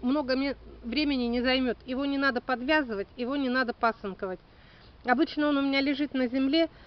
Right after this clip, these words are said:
но вот эт-, в этот раз я подвязала только для того, чтобы показать вам, что вот сорт, вы видите, что он буквально весь улеплен плодами. Вот.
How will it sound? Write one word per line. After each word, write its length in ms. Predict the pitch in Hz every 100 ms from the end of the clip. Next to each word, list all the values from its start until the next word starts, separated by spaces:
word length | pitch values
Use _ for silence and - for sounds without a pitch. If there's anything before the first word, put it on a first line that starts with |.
| - - -
но 160 | 262
вот 180 | 277 302
эт-, 120 | 320 - -
в 100 | 247
этот 220 | 285 240
раз 160 | 277 269
я 80 | 262
подвязала 580 | - 226 254 277 320 247
только 260 | 262 240 233
для 140 | 240
того, 240 | - 285
чтобы 240 | 320 240 220
показать 540 | - - 254 277 269 -
вам, 240 | 220 202 175 - - - - - - -
что 360 | - - 254
вот 220 | 226 247 -
сорт, 200 | 339 330 - - - -
вы 100 | 233
видите, 400 | 254 262 233 -
что 220 | - 240
он 100 | 240 - - -
буквально 720 | 220 240 247 294 285 240 226 220
весь 320 | 214 269 240 - -
улеплен 600 | 233 240 254 - 208 196
плодами. 680 | - 214 208 262 254 214 190 - - -
Вот. 180 | 208